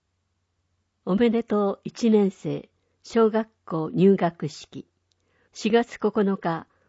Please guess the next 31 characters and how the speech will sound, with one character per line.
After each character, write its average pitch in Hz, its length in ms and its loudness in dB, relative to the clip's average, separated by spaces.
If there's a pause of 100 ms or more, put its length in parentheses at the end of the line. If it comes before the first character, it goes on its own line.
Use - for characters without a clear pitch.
(100)
北 247 200 4
条 220 240 0
小 208 260 -2
と - 420 -4
大 202 300 2
栄 202 140 -2
小 185 260 -2
で 170 340 -4
入 220 240 2
学 226 300 -2
式 - 280 -6
が 143 200 -4
行 156 180 -4
わ 147 180 -4
れ 143 120 -8
ま 143 120 -10
し - 200 -20
た。 - 160 -12 (680)
今 202 120 -2
年、 190 440 -4 (280)
新 214 380 0
し 208 240 -4
い - 100 -8
門 175 240 0
出 190 160 2
を 175 60 0
迎 170 320 -2
え 175 60 -6
た 175 180 -4
の 151 100 -2
は、 143 220 -6